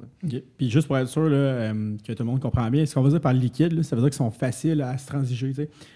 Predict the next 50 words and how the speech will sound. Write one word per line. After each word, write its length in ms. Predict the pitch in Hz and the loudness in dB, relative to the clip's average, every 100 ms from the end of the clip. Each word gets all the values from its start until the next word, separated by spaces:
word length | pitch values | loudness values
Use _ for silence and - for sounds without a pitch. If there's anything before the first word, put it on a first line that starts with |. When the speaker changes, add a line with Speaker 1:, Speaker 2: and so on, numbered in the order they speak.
| - | -8
Speaker 2:
Parce 120 | 131 | -2
que, 60 | |
par 160 | 151 147 | 2 4
exemple, 300 | 139 180 175 | 4 2 2
là, 120 | 175 175 | -2 -4
si 360 | 147 - - 208 | -10 -12 -2 2
j'ai 160 | 151 | 4
une, 180 | 139 123 123 | 4 2 0
une 100 | 135 | -2
peinture 600 | 143 135 139 175 175 139 - - _ | 0 0 0 0 0 -2 -10 -20 _
que 140 | - 147 | 2 4
moi, 200 | 143 165 | 6 4
je 80 | 123 | 2
dis, « 220 | 123 170 | 0 2
Hey, 120 | 165 | 2
cette 120 | 147 | 4
peinture-là, 280 | 143 139 160 | 2 2 2
elle 60 | 160 | 4
vaut 100 | 135 | 2
quarante 360 | 143 151 165 | 2 2 2
mille 180 | 156 160 | 2 2
dollars», 400 | 139 123 170 135 - _ _ _ _ | 2 0 -4 -6 -10 _ _ _ _
ben, 80 | 123 | 0
il 20 | |
y 40 | 123 | 0
a 40 | |
personne 460 | - 139 - 170 160 | 2 0 2 2 2
qui 140 | 131 | 0
veut 80 | 139 | -2
acheter 180 | 131 156 | 0 -2
ma 80 | |
peinture, 460 | 131 127 127 165 170 | -2 -4 -4 -4 -2
ben, 100 | 131 | 0
ma 120 | 123 | 0
peinture, 360 | 135 131 175 165 | 0 -2 -2 -2
elle 60 | |
vaut 200 | 117 135 139 | 0 0 0
zéro. 360 | 110 131 117 131 - _ _ _ | 2 2 2 -2 -8 _ _ _
Tu 60 | - | -4
sais, 60 | 151 | 0
c'est 40 | |
un 60 | 143 | 2
peu 100 | 139 | 2
ça 120 | 135 | 2
la 100 | 175 | 2
liquidité, 340 | 135 139 - - | 0 -2 -4 -4
c'est 120 | 131 | -2
le 20 | |
concept 320 | 147 131 170 | -2 -2 -2
de, 240 | 135 143 | 0 -2